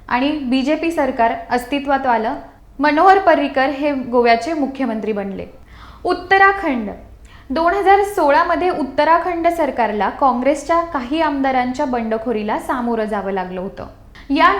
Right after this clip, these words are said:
नऊ आमदारांच्या बंडामुळं उत्तराखंडमध्ये राष्ट्रपती राजवट लागू करण्यात आली. मात्र हायकोर्टाने हा निर्णय चुकीचा ठरवला आणि पुन्हा एकदा हरीश रावत हे मुख्यमंत्री झाले.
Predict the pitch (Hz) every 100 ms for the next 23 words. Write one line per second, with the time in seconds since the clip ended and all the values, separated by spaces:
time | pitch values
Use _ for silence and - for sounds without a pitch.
0 | 339 302 359 381 349 349 349 339 349 349
1 | 320 277 240 262 294 247 196 262 - -
2 | 302 - 370 381 381 370 320 302 247 233
3 | 339 320 277 254 269 330 330 330 330 269
4 | 214 220 285 302 233 214 208 202 196 185
5 | 175 165 - - 311 320 381 403 339 302
6 | 359 359 370 370 392 370 359 330 294 320
7 | - 320 - 302 349 - 285 220 190 185
8 | - - 277 302 311 294 349 339 262 233
9 | 254 269 285 269 370 - 262 202 202 -
10 | - 247 233 - 247 214 196 214 214 185